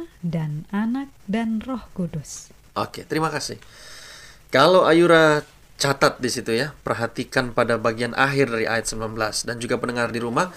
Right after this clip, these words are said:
Speaker 2: bila mana saudara memperhatikan ayat tadi, di sana disebutkan bila mana s-, murid, ya, membaptiskan orang lain menjadi murid, atau saya lah, katakanlah, pendeta membaptiskan seseorang atau siapapun. Kalau kita dibaptis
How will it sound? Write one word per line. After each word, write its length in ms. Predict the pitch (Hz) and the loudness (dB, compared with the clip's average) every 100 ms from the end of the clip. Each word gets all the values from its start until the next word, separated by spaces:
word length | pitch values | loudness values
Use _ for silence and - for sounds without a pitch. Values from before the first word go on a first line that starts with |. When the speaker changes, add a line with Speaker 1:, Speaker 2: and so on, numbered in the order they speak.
| - - - | -14 -18 -8
Speaker 2:
bila 160 | - 113 | 0 2
mana 160 | 113 | 2
saudara 260 | 110 120 117 | 2 2 2
memperhatikan 640 | 113 107 113 113 143 135 | 2 0 0 0 0 0
ayat 260 | 113 117 117 | 0 -2 0
tadi, 320 | 185 127 127 - - - - | -2 -2 -4 -8 -18 -20 -6
di 100 | 123 | -2
sana 240 | 170 180 | 0 2
disebutkan 560 | 143 131 120 131 139 127 | 0 -2 -2 -2 -2 0
bila 320 | 123 117 113 | 0 2 2
mana 640 | 143 220 220 220 220 214 | 0 0 0 -2 -2 -8
s-, 420 | 202 - - - - | -14 -10 -8 -8 -6
murid, 520 | 127 135 151 139 117 - - - - _ - _ | -4 0 2 2 0 -8 -20 -20 -20 _ -20 _
ya, 300 | 104 120 151 - | -10 -10 -10 -10
membaptiskan 1000 | 127 120 117 113 - 156 - - 120 107 - - - - | -6 -2 -2 -2 -2 -2 0 0 -2 -4 -16 -20 -20 -12
orang 280 | - 123 127 | -2 0 2
lain 240 | 123 120 110 | 2 2 0
menjadi 420 | 113 127 139 135 | -2 0 2 2
murid, 400 | 135 143 131 113 - - - - - | 0 0 -2 -4 -6 -18 -18 -20 -6
atau 240 | 117 131 | 0 4
saya 300 | 127 139 160 | 6 8 8
lah, 120 | 147 | 6
katakanlah, 480 | - 113 113 117 104 | 2 -4 -4 -6 -8
pendeta 460 | - 117 120 123 120 | -10 -4 -2 -2 -2
membaptiskan 640 | 117 117 117 - 131 - | -4 0 -2 0 -4 -4
seseorang 320 | 113 110 120 117 | -6 -6 -6 -6
atau 120 | 117 | -8
siapapun. 520 | 139 127 127 127 107 - - - - - - | -4 -2 -2 -2 -6 -14 -20 -18 -18 -18 2
Kalau 240 | 135 135 | 6 6
kita 260 | 139 220 190 | 4 0 2
dibaptis 800 | 156 131 120 131 151 - - | 4 2 0 -4 -4 -4 -6